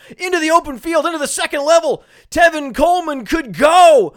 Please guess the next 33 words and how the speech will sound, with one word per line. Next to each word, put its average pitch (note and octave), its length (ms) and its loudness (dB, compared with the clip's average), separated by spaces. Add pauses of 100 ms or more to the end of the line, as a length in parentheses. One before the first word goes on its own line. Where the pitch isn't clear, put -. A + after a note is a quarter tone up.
(120)
Oh, F#4+ 340 -2
but C4+ 140 -2
here's C#4+ 340 -2
Mister D4+ 400 -8
Clean. G#4 460 -6
Mister D#4 340 -6
Clean F#4 360 -6
with C#4+ 100 -2
an C4+ 80 0
angle. F4 480 -4 (300)
Mister E4+ 380 -2
Clean A#4+ 340 -2
has C#4+ 240 0
a A#3+ 100 2
mop D4+ 520 -2
handle. A3+ 600 0 (120)
Mister - 320 -6
Clean F4 260 -8
takes G4+ 240 -6
the D4+ 80 -8
mop F#4 240 -2
handle, D#4+ 240 -4
pokes C5+ 320 4
the D#4+ 100 -2
ball A#4 300 -2
out. D4 140 0 (180)
Fumble! A4 960 -2 (140)
There's G4+ 220 -6
the G4 100 -6
balls A4 420 2
on A4+ 140 -6
the F#4 80 -4
ground. G4 840 -2